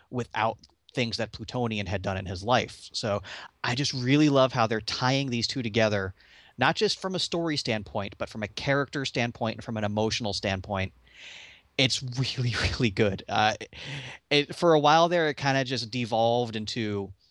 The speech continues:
big stuff going on and action stuff. They kinda had to move a couple pieces off the board to drive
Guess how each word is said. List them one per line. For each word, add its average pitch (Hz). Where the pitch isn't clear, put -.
big 135
stuff -
going 123
on 120
and 117
action 123
stuff. 113
They 123
kinda 143
had 135
to 131
move 120
a 120
couple 123
pieces 131
off 120
the 123
board 117
to 113
drive 110